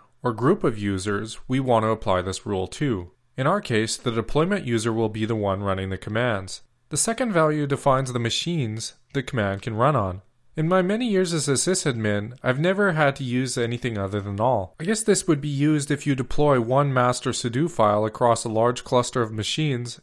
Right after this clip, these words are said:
and need to lock things down based off of host names. The third value defines the account to be used. In our case,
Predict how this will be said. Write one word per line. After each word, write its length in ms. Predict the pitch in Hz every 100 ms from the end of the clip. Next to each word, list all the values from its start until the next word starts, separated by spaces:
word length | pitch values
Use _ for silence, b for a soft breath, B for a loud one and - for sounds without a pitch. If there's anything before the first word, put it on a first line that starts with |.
| -
and 140 | 127
need 160 | 151 156
to 80 |
lock 300 | 139 127 127
things 200 | 139 123
down 300 | 107 104 104
based 300 | 104 104 -
off 180 | 101 95
of 140 | 117 -
host 320 | 143 147 113
names. 320 | 95 90 - _ _ _ _ _ _
The 100 | 156
third 280 | - 226 247
value 300 | 160 135 135
defines 480 | 135 - 139 135 139
the 140 | 147
account 360 | 139 127 110 104
to 80 | 110
be 100 | 110
used. 500 | 117 156 107 92 - -
In 80 | 131
our 140 | 175 196
case, 480 | 131 113 113 -